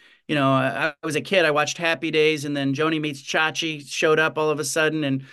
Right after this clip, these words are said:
you know, it was a spinoff for Frasier coming out of, uh, Cheers, uh, another spinoff. So you've seen, like, the playoff is that spinoff that has become a big thing.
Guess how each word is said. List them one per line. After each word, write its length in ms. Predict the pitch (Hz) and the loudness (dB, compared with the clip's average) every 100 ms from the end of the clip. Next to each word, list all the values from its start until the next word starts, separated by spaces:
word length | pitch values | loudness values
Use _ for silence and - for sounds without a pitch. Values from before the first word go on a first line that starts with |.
| - _ | -20 _
you 80 | - | -4
know, 80 | 143 | 0
it 40 | |
was 100 | 139 | 0
a 40 | 139 | 0
spinoff 520 | 139 - 185 175 143 | -4 2 2 4 2
for 140 | 143 | -2
Frasier 680 | 135 175 170 175 165 175 160 | -6 2 4 4 2 2 2
coming 280 | 165 165 160 | 0 -2 0
out 180 | 160 151 | 0 -2
of, 160 | 143 | -2
uh, 260 | 151 147 143 135 _ | -2 -2 -2 -8 _
Cheers, 480 | - 185 180 185 - - - _ _ 160 | -2 0 0 -2 -10 -20 -20 _ _ -2
uh, 200 | 147 139 | 0 0
another 240 | 175 180 | 0 0
spinoff. 500 | 175 - 247 196 147 | -2 2 2 2 0
So 240 | - 190 180 | -2 -2 -2
you've 240 | 196 185 | -6 -8
seen, 360 | - 254 233 185 | 0 4 4 2
like, 220 | 180 139 | -2 -4
the 80 | 151 | -12
playoff 440 | 135 240 226 - - - | -2 2 2 -2 -10 -8
is 160 | 165 | -4
that 180 | 156 151 | -2 -2
spinoff 640 | - - 247 220 151 135 | -6 -2 0 2 2 0
that 140 | 151 156 | -6 -8
has 100 | 143 | -4
become 340 | 160 175 190 | -6 -2 -2
a 40 | 143 | 0
big 440 | 139 170 196 143 | 0 0 0 -4
thing. 420 | - 262 160 120 | 0 2 2 -4